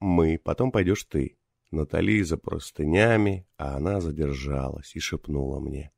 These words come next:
«Изволь с нынешнего дня притворяться, что ты влюбился в Натали, и берегись, если окажется, что тебе притворяться не надо». И я чуть не ответил с веселой дерзостью, что да, уже не надо,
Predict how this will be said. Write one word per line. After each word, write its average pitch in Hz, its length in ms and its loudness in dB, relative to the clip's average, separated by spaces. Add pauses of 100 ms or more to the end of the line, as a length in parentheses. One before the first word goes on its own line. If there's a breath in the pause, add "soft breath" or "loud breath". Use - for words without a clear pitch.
(240)
«Изволь 87 420 2
с - 120 -10
нынешнего 87 520 2
дня 104 200 4
притворяться, 87 680 0
что 80 240 -4
ты 80 180 -2
влюбился 78 680 0
в 82 80 -6
Натали, 87 800 0
и 69 160 -10
берегись, 139 1040 2 (140)
если 95 400 -2
окажется, 76 580 2
что - 180 -6
тебе 71 240 -2
притворяться 78 640 0
не 87 200 4
надо». 85 440 -4 (100)
И 87 120 -4
я 104 460 4
чуть - 320 -8
не 82 100 2
ответил 82 460 2
с - 80 -8
веселой 82 460 2
дерзостью, 82 1040 2
что - 340 -10
да, 87 400 2
уже 73 280 0
не 73 180 0
надо, 104 540 2